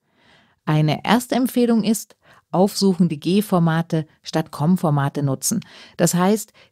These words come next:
gehen Sie auf die jungen Menschen zu, deren Interessen und Anliegen Sie erfragen wollen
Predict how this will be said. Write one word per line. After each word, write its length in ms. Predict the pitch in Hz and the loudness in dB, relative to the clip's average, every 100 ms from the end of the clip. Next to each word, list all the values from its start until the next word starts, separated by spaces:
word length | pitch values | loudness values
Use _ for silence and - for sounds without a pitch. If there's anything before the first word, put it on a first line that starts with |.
| - | -2
gehen 240 | 202 247 | 0 2
Sie 120 | 247 | 2
auf 160 | 208 208 | 0 -2
die 140 | 196 | 0
jungen 240 | 180 220 240 | 2 2 2
Menschen 380 | 202 196 190 185 | 2 0 -2 -2
zu, 260 | 240 254 | -2 0
deren 260 | 185 170 165 | 2 2 2
Interessen 500 | 170 - 190 208 190 | -2 -2 -2 0 0
und 220 | 165 160 | 2 0
Anliegen 460 | 180 202 196 190 175 | 2 2 2 2 2
Sie 200 | 185 175 | -2 -2
erfragen 680 | 165 - - 147 196 208 | -4 -8 -4 -2 2 2
wollen 340 | 175 185 190 | 2 2 2